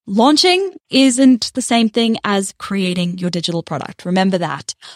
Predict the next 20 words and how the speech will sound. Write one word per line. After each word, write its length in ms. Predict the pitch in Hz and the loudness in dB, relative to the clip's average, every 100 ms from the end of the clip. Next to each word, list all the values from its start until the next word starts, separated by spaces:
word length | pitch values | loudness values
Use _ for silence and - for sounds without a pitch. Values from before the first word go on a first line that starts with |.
| - | -2
Launching 500 | 202 240 240 294 277 | 2 2 4 2 2
is 240 | - 233 | 2 0
what 140 | 226 220 | 0 -2
happens 340 | 208 220 208 | -2 0 0
in 120 | 214 | 0
that 180 | 190 - | -2 -2
sixty 340 | - 202 - | -6 -4 -2
to 100 | 208 | 0
ninety 360 | 208 185 190 185 | 0 0 -2 -4
days 480 | 165 170 262 320 - _ _ | -2 2 2 0 -2 _ _
before 460 | - 202 - 196 190 | -4 -4 0 2 2
you 160 | 190 196 | 2 0
open 400 | 190 185 180 175 | 0 0 -2 0
doors, 500 | 165 175 302 311 - - - | 0 2 2 0 -8 -18 -4
before 400 | 202 - 208 202 | -4 -2 -2 0
people 320 | 208 214 214 | 0 0 0
even 220 | 220 208 196 | -2 -2 -4
have 220 | - 190 | -4 -2
the 140 | 196 - - | -2 -4 -6
opportunity 680 | 196 - - 190 190 175 165 | -6 -4 -2 0 0 0 -2